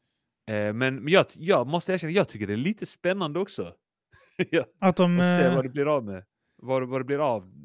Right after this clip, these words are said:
Speaker 1: eh, skiten liksom. Jag vill ju att det ska vara, man vill ju lite grann att det ska hända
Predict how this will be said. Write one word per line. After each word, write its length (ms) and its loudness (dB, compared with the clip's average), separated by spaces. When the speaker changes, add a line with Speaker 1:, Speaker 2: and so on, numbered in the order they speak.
Speaker 1:
eh, 320 -12
skiten 320 -6
liksom. 340 -12
Jag 160 0
vill 220 -2
ju 80 -2
att 60 -6
det 80 -8
ska 140 -6
vara, 140 -8
man 180 -4
vill 220 -6
ju 80 -4
lite 260 -6
grann 200 -4
att 60 -6
det 40 -12
ska 160 -12
hända 540 -6